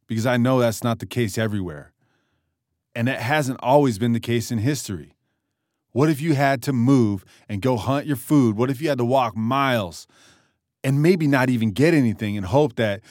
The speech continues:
whoever was collecting the, the berries and the twigs got enough food for everybody to eat if you didn't come back with the meat? What if? So why are we so content on being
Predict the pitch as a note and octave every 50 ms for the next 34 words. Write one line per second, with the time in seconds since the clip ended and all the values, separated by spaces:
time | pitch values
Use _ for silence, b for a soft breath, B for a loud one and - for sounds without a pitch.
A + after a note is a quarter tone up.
0 | B B B - B2 C3 C#3+ C3+ C#3 C3+ B2 B2 A2+ F#2+ - _ _ - - C3
1 | C#3 C#3 C3 - C3+ B2 A2+ A2 G#2 F#2 F2+ - _ - A2+ G2 F2 C3 C3+ C#3
2 | C#3 C#3 C3 A2+ A2+ A2 G2+ F#2 - - D3 E3 D#3+ D3 B2+ A2+ G2 - - -
3 | b b b b b b b b - B2 A2 B2 A#2+ A#2+ A#2 A2+ - - C3 B2
4 | A#2 - A2+ A2+ A#2 A2+ A2 G#2 G#2+ G2+ G2+ A2+ B2+ C3 C3+ B2+ A2 G2 - -
5 | C3+ C3 B2+ A#2+ A#2 - C3 B2 A2 G#2 A#2+ A#2 A#2 - - B2+ A#2+ - B2+ B2+
6 | D3+ D#3+ D3 A2+ G2 _ _ _ _ _ _ _ _ _ _ _ _ _ _ _
7 | _ _ _ _ _ _ _ _ _ _ _ _ _ _ - B2+ C#3+ C3+ C#3 D#3+
8 | C#3+ A2 - _ _ _ _ _ _ _ _ _ _ _ _ _ _ _ _ _
9 | _ _ _ _ _ _ _ _ _ _ _ _ _ _ _ _ - - - D3
10 | B2+ A#2+ C#3+ D#3 E3 F3 F3 E3 C#3+ C3 A#2 G2+ - - D#3 D#3 D3+ - - C#3
11 | A#2 - D3+ D#3 D3+ C#3 B2 - b b b b b b b b A#2+ A#2 A2+ C3+
12 | C3+ C3 C3 B2 A#2 G#2+ F#2